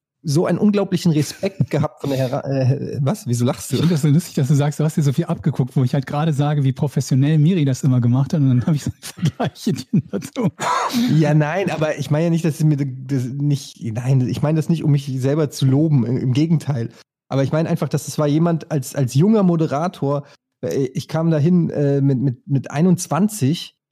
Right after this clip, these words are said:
Speaker 1: von, äh, von nichts eine Ahnung und, ähm, Miriam war jemand, zu dem man hochgeguckt hat, zu dem
Speaker 2: Hm.
Speaker 1: du einfach, an dem du dich orientieren konntest, wie
Speaker 2: Ja, das
Speaker 1: du
Speaker 2: stimmt.
Speaker 1: dich zu verhalten hast, äh, ähm, in diesem Business, wie das, also ich habe ganz viele Sachen von ihr gelernt. Natür-,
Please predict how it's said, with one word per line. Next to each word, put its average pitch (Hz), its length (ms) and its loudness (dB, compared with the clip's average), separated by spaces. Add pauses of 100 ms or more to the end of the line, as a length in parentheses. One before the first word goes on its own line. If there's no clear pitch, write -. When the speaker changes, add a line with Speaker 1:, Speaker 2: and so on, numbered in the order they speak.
(260)
Speaker 1:
von, 139 420 -2
äh, - 60 -12
von 139 220 2
nichts - 340 0
eine 160 120 2
Ahnung 156 420 0
und, 131 400 -2
ähm, 131 320 2
Miriam 170 460 2
war 156 220 0
jemand, 165 340 0
zu 156 100 -8
dem 160 100 2
man 160 120 4
hochgeguckt 151 920 -4
hat, 110 160 -6
zu - 100 -10
dem 127 120 2
Speaker 2:
Hm. 127 60 4
Speaker 1:
du 147 240 0
einfach, 147 360 -8
an 147 120 0
dem 165 160 2
du 190 80 2
dich 165 180 -4
orientieren 156 580 0
konntest, 170 380 -2
wie 143 100 0
Speaker 2:
Ja, 135 100 4
das 131 100 4
Speaker 1:
du 175 60 -2
Speaker 2:
stimmt. 123 200 2
Speaker 1:
dich - 280 -4
zu - 140 -8
verhalten 170 500 -2
hast, - 340 -2
äh, 139 260 0 (640)
ähm, 131 400 2
in 147 140 4
diesem 151 240 4
Business, 185 440 0
wie 160 100 2
das, 147 240 -2
also 139 120 0
ich 127 80 -2
habe 156 140 -4
ganz 196 260 -2
viele 214 220 0
Sachen 214 300 0
von 143 220 -2
ihr 143 120 0
gelernt. 131 220 2
Natür-, 135 520 -2